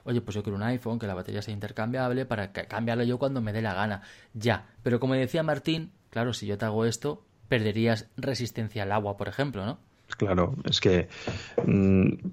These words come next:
Speaker 2: parece que damos pasos hacia atrás, ¿no? Cada vez estamos, intentamos suprimir conectores, suprimir el jack, su-, para hacer el teléfono más compacto, más estanco, uni-, unibody, como has dicho, ya re-, de repente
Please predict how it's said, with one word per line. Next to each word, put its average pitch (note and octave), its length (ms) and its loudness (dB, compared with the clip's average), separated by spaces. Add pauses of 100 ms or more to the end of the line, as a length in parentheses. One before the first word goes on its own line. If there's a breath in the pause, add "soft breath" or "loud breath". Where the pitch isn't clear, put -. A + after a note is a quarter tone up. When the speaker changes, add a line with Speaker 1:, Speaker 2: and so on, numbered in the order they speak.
Speaker 2:
parece G2+ 360 6
que A#2+ 100 6
damos A2 380 6
pasos A#2 320 2
hacia A2+ 220 2
atrás, G#2 340 6
¿no? C#3 260 4 (240)
Cada G#2+ 180 4
vez B2 200 6
estamos, B2 540 2
intentamos A#2 600 4 (280 loud breath)
suprimir A#2+ 680 6 (400 loud breath)
conectores, G#2 600 4
suprimir A2 580 4 (180)
el A2 580 8
jack, G#2 320 6
su-, - 220 -6
para G2+ 260 2
hacer G#2 200 2
el A2+ 220 6
teléfono A2+ 520 4 (300 loud breath)
más G#2+ 200 4
compacto, G#2+ 640 4
más A2 180 4
estanco, G#2+ 680 4 (500 soft breath)
uni-, G#2 260 4
unibody, G#2+ 480 8
como G#2 180 6
has G#2+ 80 4
dicho, A2+ 240 2
ya A2 320 6
re-, G2+ 280 -4
de G2+ 120 2
repente G2 480 2